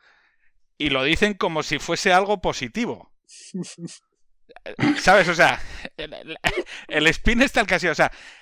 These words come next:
Speaker 1: se nos ha ido tanto de control, se nos ha ido tantísimo la propagación del virus de las manos, que hemos tenido,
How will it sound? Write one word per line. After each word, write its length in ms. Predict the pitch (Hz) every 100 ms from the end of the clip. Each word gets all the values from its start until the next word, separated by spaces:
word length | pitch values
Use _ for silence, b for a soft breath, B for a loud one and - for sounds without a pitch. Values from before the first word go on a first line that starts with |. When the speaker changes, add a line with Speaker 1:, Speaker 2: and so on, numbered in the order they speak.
| B
Speaker 1:
se 240 | - 165
nos 220 | 160 170
ha 100 | 208
ido 240 | 240 277 247
tanto 580 | - 233 233 _ 214 190
de 160 | 175
control, 640 | 156 156 147 147 180 151 110 B B B
se 260 | - 135
nos 200 | 127 143
ha 80 | 190
ido 220 | 233 254
tantísimo 800 | - 190 160 - 226 - 135 113
la 140 | 117 120
propagación 640 | 135 120 123 123 175 214
del 160 | 208
virus 440 | 151 196 131 - - b b
de 140 | 123
las 220 | 120 117
manos, 600 | 143 190 220 120 156 - _ _ _ _ _ _ _ _ _ -
que 200 | 165 165
hemos 300 | 233 269 -
tenido, 440 | 214 240 233 151